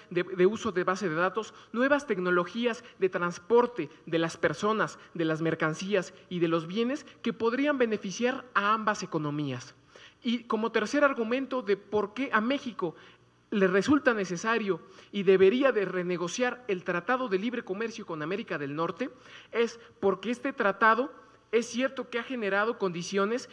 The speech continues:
desiguales para el caso mexicano, pero con una renegociación y con un uso diplomático de, del diálogo internacional, haciendo uso de aliados estratégicos de América Latina y de otros países, México podría lograr,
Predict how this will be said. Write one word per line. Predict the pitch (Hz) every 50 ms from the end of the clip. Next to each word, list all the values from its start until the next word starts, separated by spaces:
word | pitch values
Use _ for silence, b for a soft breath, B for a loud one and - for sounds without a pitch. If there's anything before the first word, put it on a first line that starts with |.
| B B
desiguales | 165 185 180 - 202 170 175 202 220 220 202
para | - - 175 160
el | 160 -
caso | 202 196 - 214
mexicano, | 185 170 - - - - 170 165 156 143 143 B B B B B
pero | 214 208 202 202
con | - 214 226 247
una | 285 294 294
renegociación | 277 240 233 220 214 208 175 190 180 - - 180 175 - - 202 202 185 165 B B B B B
y | B 196
con | - 214 208 208 233
un | 277 285 254 - -
uso | - 262 254 220 - - 139 - - - - -
diplomático | 170 196 - - 185 180 185 202 226 233 233 - 208 165 - - 131 127 B B B B B B
de, | - 160 170 170 175 - - - - - -
del | - 190 165 180 175 175 185 170
diálogo | 202 262 262 262 262 247 247 202 196
internacional, | 190 190 165 180 170 160 160 156 156 - - 160 175 180 180 170 - B B B B
haciendo | - 185 190 - 240 269 277 269 262
uso | 262 269 277 262 - 269 233
de | 180 202 208 190
aliados | 190 196 220 247 240 262 220
estratégicos | 214 185 - 175 170 165 - 226 226 - 240 - 208 185 160
de | 170
América | 165 190 208 240 - 196 160
Latina | 147 151 143 - 208 208 196
y | 175
de | 180 196
otros | 190 220 208 190 -
países, | - 185 175 175 175 175 - 233 247 - B B B B
México | B 247 285 285 - 302 - - 214
podría | - - 190 185 180 208 277 269 269 240
lograr, | 208 185 175 160 160 165 165 214 262 -